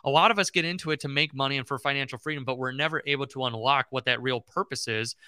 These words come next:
behind it because we never have time to think about it. That guy who was able to give seventy thousand, the first year he came to us, he was seventy thousand dollars in the hole. And, like, he had gotten overweight that year. He had, like, been working hundred hour weeks. He wasn't able to spend the time with the kids that he wanted to. It's like all the things,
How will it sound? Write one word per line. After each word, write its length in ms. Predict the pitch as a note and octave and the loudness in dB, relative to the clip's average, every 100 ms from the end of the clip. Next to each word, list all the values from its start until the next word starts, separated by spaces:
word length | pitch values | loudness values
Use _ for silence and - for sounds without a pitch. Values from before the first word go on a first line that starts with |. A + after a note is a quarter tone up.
| - - | -8 2
behind 260 | C3 F#3 | 4 4
it 40 | F3 | 2
because 260 | C3+ D#3+ | 0 -2
we 80 | D3 | 0
never 240 | D3 E3 D#3+ | 2 4 4
have 160 | D3 | 2
time 280 | - D#3+ E3 | 2 0 0
to 60 | A#2+ | -4
think 300 | - D#3 G#2+ | -4 -4 -4
about 320 | A#2 A2+ G#2 | 2 2 0
it. 60 | - - - - | -18 -20 -10 4
That 180 | F3 F#3 | 4 6
guy 220 | F#3+ F#3 | 6 6
who 280 | F3 D3 C3+ _ _ | 2 -2 -4 _ _
was 160 | D3+ D#3 | -4 0
able 140 | F#3 | 2
to 60 | F3 | 0
give 220 | C3+ F3 | 0 -2
seventy 260 | F3+ F#3 F#3 | 0 -2 0
thousand, 280 | F#3 F#3+ F3+ | 0 0 -2
the 80 | |
first 400 | - G3 G3+ - _ _ | -2 0 0 0 _ _
year 180 | D3+ F#3 | 2 2
he 80 | D3+ | 2
came 280 | F3 A3 G3+ | 0 0 2
to 100 | D3 | 2
us, 180 | C#3+ | 2
he 140 | - G#3 | 0 -2
was 180 | E3+ - | -2 0
seventy 280 | F#3+ F3+ | 0 0
thousand 280 | F3 F3 D#3 | 2 2 4
dollars 280 | D#3+ D#3 C#3 | 2 2 0
in 120 | F3+ | -4
the 100 | D3 | -4
hole. 440 | - A3 F3 D3+ - - - E3 | 2 6 6 2 -4 -20 -4 0
And, 120 | E3 | 2
like, 240 | D#3 D3 _ _ _ | 2 0 _ _ _
he 180 | E3+ G3+ | 0 2
had 160 | E3 | 4
gotten 300 | D#3+ D3+ C3+ | 4 4 4
overweight 480 | C#3 A#2+ A2 E3 G#3 | -2 -2 0 0 2
that 200 | G#3 G3 | 2 2
year. 300 | E3+ F#3 F#3+ | 2 4 4
He 160 | E3+ F#3 | 2 0
had, 160 | C3+ | 0
like, 300 | A#2+ B2+ A2+ | 0 -2 0
been 240 | D3 C3+ B2+ | 0 0 0
working 260 | D3 C#3+ | -2 0
hundred 320 | A#2+ F3+ D#3 D3+ | -2 -2 0 2
hour 240 | C#3+ B2 | 2 2
weeks. 320 | B2 G#3+ G3+ | -4 -6 -6
He 140 | - G#3 | -8 0
wasn't 320 | G#3+ G3+ F#3+ | 0 0 -4
able 180 | G3+ F#3+ | -2 -2
to 60 | |
spend 260 | - E3 C#3 | -4 -4 -4
the 60 | |
time 200 | B2+ D3 | -4 -4
with 100 | C3 | -6
the 60 | A#2+ | -10
kids 280 | - G#3 G#3 | -4 -2 0
that 120 | G#3+ | 0
he 80 | G#3+ | 0
wanted 320 | G3 G#3 G3 | 0 0 0
to. 140 | - G#3 | -2 -4
It's 140 | - | 0
like 160 | E3+ - | 0 2
all 300 | D#3+ G3 G#3 | 6 6 6
the 140 | F#3 | 2
things, 500 | - F3+ C3 G#2 - | 0 0 -2 -6 -16